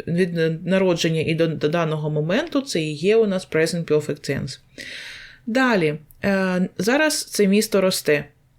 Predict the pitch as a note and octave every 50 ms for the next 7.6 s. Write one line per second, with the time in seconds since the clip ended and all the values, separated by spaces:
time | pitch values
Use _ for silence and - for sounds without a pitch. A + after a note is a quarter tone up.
0 | _ _ _ _ _ _ _ _ _ _ _ _ _ _ _ _ _ _ _ -
1 | - - G3 G#3 B3 A#3 A#3 A3+ A3 A3 A3 A3+ A3 G#3 - G3 F#3+ F#3+ F#3 F#3
2 | E3+ F#3 F#3 F3 E3+ D#3+ D3+ D3 D3 - D3 C#3+ E3+ F#3 F#3+ F#3+ F#3+ - F3+ E3
3 | D#3 D3+ D#3 D#3 D#3 - E3+ E3 E3+ F3+ F3 D#3+ D3+ - D#3 D#3 D#3 E3 E3 D#3+
4 | D#3+ D3+ D3 C#3+ D3 - D3 D#3+ E3 E3+ E3 F3 F#3 G#3 A3 - - - A3+ A3+
5 | A3+ A#3+ A3+ A#3 A3+ A3 A3 G#3 G3 G3 - - F3+ F#3+ F#3+ F#3 F3 E3+ D#3 -
6 | E3+ E3+ E3+ E3+ - - D#3+ E3 D#3+ E3 D#3+ D#3+ D#3+ D#3+ D#3 D#3 E3+ E3 D#3+ D#3+
7 | D#3 D3+ - - - D#3 D3 C#3+ C#3+ - -